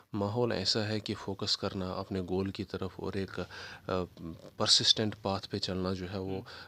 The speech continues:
Speaker 1: मैक्सिमम कैंडिडेट्स के लिए हालात के चलते जो है वो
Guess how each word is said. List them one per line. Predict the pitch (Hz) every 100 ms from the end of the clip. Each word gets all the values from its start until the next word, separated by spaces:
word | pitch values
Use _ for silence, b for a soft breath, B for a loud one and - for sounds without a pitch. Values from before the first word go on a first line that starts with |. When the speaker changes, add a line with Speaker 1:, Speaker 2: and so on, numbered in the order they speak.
| B
Speaker 1:
मैक्सिमम | 107 - - 117
कैंडिडेट्स | 104 101 95 87 98 -
के | - 98
लिए | 92 95
हालात | 92 92 92 90
के | 98
चलते | - 90 87 92
जो | 92
है | 87 95
वो | 101 123